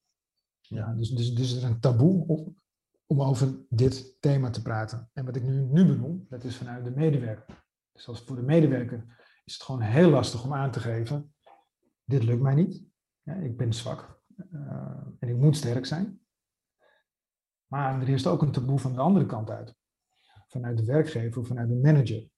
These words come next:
Speaker 2: Om erover in gesprek te gaan met de medewerker. En wat we gewoon heel vaak in trainingen zien, is dat managers die wij dan trainen, die willen gewoon heel graag weten, hoe voorkom je een burn-out?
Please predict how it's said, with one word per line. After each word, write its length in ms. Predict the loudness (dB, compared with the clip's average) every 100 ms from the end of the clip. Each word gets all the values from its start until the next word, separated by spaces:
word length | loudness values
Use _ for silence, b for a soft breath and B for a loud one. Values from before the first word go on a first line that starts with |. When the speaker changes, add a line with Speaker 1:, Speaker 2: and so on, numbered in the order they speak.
| _
Speaker 2:
Om 160 | -6 -4
erover 320 | -2 -4 -4
in 80 | -6
gesprek 320 | -6 -8 -8
te 60 | -8
gaan 160 | -6
met 100 | -4
de 80 | -2
medewerker. 500 | -2 -2 -4 -6 -12 _ _ b b b b b _ _
En 960 | -6 -4 -4 -4 -4 -6 -6 -8 -6
wat 160 | -4 -2
we 80 | -2
gewoon 180 | 0 4
heel 140 | 4
vaak 220 | 4 2
in 100 | 0
trainingen 380 | 2 2 4 2
zien, 580 | 4 4 4 0 -6 -16 _ _ _ _
is 160 | -8
dat 140 | -6 -4 -6 -6
managers 500 | -2 4 4 4 4
die 100 | 4
wij 140 | 4
dan 160 | 2 2
trainen, 540 | 2 2 2 -6 -10 _ b b b b b b _
die 120 | 0
willen 180 | 4 4
gewoon 140 | 6 6
heel 160 | 6
graag 240 | 6 4 4
weten, 260 | 4 4
hoe 100 | 4
voorkom 220 | 2 2 4
je 40 |
een 60 | 4
burn-out? 520 | 4 2 0 -4